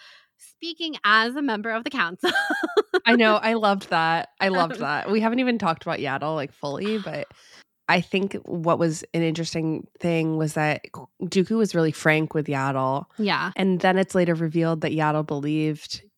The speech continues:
Speaker 2: Dooku to the point where she has stepped down from the council and believes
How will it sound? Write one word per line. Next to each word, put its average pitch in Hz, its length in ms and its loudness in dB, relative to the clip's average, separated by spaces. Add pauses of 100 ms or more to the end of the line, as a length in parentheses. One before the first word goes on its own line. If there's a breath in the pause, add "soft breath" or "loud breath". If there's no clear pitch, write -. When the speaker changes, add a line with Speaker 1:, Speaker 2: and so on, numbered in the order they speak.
Speaker 2:
Dooku 160 760 -2
to - 80 -16
the 175 80 -2
point 160 200 0
where 160 120 0
she 156 460 0
has 151 200 -6
stepped - 480 -2
down 160 460 4
from 151 180 -8
the 147 80 -2
council - 640 -6 (440 soft breath)
and 160 420 -2 (500)
believes 160 880 0